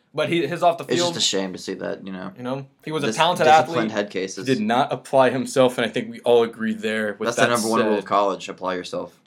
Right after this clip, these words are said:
Speaker 3: Apply yourself. That's right.
Speaker 1: You know, you, you gotta grow up. When you go to the N F L,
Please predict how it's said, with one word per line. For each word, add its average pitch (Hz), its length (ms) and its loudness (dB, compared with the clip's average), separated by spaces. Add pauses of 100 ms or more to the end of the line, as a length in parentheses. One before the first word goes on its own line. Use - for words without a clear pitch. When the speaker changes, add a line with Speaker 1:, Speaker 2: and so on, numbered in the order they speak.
(100)
Speaker 3:
Apply 151 220 2
yourself. 123 420 2
That's - 140 -10
right. 131 180 4
Speaker 1:
You 131 60 -12
know, 127 80 -4
you, 135 100 -2
you 139 140 -8
gotta 151 200 4
grow 147 240 4
up. 151 260 2
When 135 180 -6
you 139 80 -4
go 151 140 -2
to 147 60 -4
the 147 100 -4
N 147 80 0
F 139 160 -4
L, 156 320 2